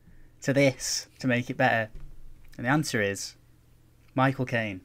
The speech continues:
Wait, what? <laughs>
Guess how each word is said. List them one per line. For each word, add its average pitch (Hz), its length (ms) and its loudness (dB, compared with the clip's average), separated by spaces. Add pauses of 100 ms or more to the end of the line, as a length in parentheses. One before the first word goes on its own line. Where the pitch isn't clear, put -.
Wait, 156 320 -8
what? 180 180 2
<laughs> - 3750 8